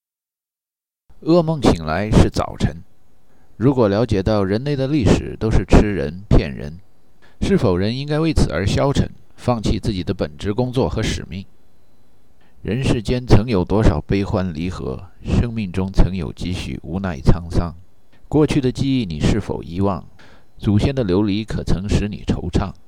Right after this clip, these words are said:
过去的记忆世代不可以遗忘，祖先的流离使我生命更坚强。美国的中学和大学里有许多啦啦队，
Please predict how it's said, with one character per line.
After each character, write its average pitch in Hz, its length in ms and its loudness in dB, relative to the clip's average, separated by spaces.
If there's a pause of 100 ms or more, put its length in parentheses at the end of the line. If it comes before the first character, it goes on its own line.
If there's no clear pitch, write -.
(1700)
过 123 180 0
去 123 140 4
的 107 120 -4
记 113 340 -4
忆 107 40 -2
世 110 280 6
代 92 200 -2
不 87 180 -4
可 - 180 -6
以 69 260 -8
遗 80 80 -10
忘， 92 220 -8 (260)
祖 95 200 -2
先 120 180 0
的 113 100 -2
流 95 200 0
离 104 160 -2
使 104 180 4
我 85 180 -4
生 110 220 0
命 107 260 -6
更 165 140 -2 (100)
坚 78 220 -6
强。 - 180 6 (840)
美 131 220 -2
国 127 140 0
的 156 120 0
中 180 200 0
学 135 220 0
和 151 100 -2
大 143 220 0
学 90 200 -2
里 71 280 -6
有 98 120 0
许 - 180 -4
多 73 160 -2
啦 98 160 -2
啦 117 120 -2
队， 127 200 0